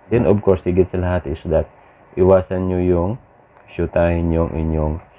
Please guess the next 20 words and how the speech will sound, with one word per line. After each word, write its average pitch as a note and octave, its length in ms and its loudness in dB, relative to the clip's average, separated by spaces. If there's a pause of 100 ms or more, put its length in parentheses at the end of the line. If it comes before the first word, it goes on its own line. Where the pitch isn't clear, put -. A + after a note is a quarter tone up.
(500)
lady C#2+ 320 -2
guards. C#2+ 320 2 (180)
May A2+ 140 -4
message A2 400 4
sa G2 160 4
akin, G#2+ 240 0
so, F#2 480 4
"Sir, A2 240 4
paano F#2 320 2
daw F#2 240 2
i-handle F#2 560 2
yung, F2 260 2 (880)
ah, E2+ 640 2
sip-sip F2 540 0
pant F2 240 4
na E2+ 160 -2
kulig?" F2 400 2
Simple F#2 320 2
lang F#2 240 4
yan. F2+ 160 2